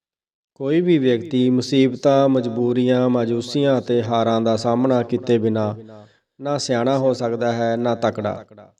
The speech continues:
ਨਾ ਬਹਾਦਰ ਹੋ ਸਕਦਾ ਹੈ, ਨਾ ਸਹਿਣਸ਼ੀਲ। ਪਿਆਰ ਉਹੀ ਕਰਦੇ ਹਨ, ਜਿਨ੍ਹਾਂ ਵਿੱਚ ਸਮਾਜ ਤੋਂ ਆਪਣੀ ਮਰਜ਼ੀ ਮਨਵਾਉਣ ਦਾ ਹੌਸਲਾ ਹੁੰਦਾ ਹੈ। ਭਾਵੇਂ ਉਹ ਹਾਰ ਜਾਣ,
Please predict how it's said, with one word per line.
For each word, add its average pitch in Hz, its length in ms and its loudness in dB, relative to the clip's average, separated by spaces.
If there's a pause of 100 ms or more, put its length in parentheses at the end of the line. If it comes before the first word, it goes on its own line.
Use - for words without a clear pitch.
(200)
ਨਾ 127 160 -6
ਬਹਾਦਰ 120 420 -2
ਹੋ 139 160 0
ਸਕਦਾ 117 400 0
ਹੈ, 117 220 -2
ਨਾ 120 200 -2
ਸਹਿਣਸ਼ੀਲ। 113 720 -4 (840)
ਪਿਆਰ 135 280 -12
ਉਹੀ 143 220 -2
ਕਰਦੇ 123 400 2
ਹਨ, 117 260 -2
ਜਿਨ੍ਹਾਂ 135 300 4
ਵਿੱਚ 131 140 -2
ਸਮਾਜ 117 520 -2
ਤੋਂ 117 200 0
ਆਪਣੀ 113 260 -2
ਮਰਜ਼ੀ 117 380 0
ਮਨਵਾਉਣ 110 540 2
ਦਾ 110 180 0
ਹੌਸਲਾ 117 420 0
ਹੁੰਦਾ 107 300 -4
ਹੈ। 98 220 -12 (720)
ਭਾਵੇਂ 139 360 -6
ਉਹ 147 160 2
ਹਾਰ 120 300 0
ਜਾਣ, 117 320 -2